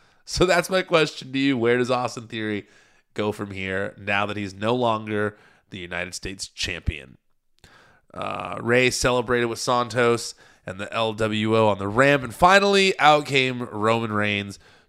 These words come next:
to address the future of the bloodline. Actually, I wanna say one more thing, too, um, before I get into the Roman Reigns thing. I do think, and I know I kinda briefly said it here, but I,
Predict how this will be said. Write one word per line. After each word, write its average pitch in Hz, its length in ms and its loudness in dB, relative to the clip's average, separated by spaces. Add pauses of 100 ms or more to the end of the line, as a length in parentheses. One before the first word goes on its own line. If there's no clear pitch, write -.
to 104 100 -6
address 98 520 -2 (180)
the - 100 -14
future 87 600 -10 (100)
of 85 160 -12
the 87 80 -14
bloodline. 80 480 -10
Actually, 202 280 4
I - 40 6
wanna 240 100 6
say 226 120 2
one 170 200 2
more 160 160 6
thing, 139 260 -6
too, 123 280 0 (420)
um, 107 460 0 (1000)
before 120 280 2
I 117 60 2
get 110 160 -4
into 101 100 -12
the 101 100 -6
Roman 98 300 -6
Reigns 98 400 -6
thing. 98 220 -8
I 120 100 2
do 214 480 0
think, 170 580 -4 (840)
and 120 100 0
I 120 40 2
know 123 100 2
I 123 100 2
kinda 113 260 -6
briefly 110 440 -4
said 113 240 0
it 110 100 -4
here, 101 140 -4
but 101 140 -4
I, 107 160 0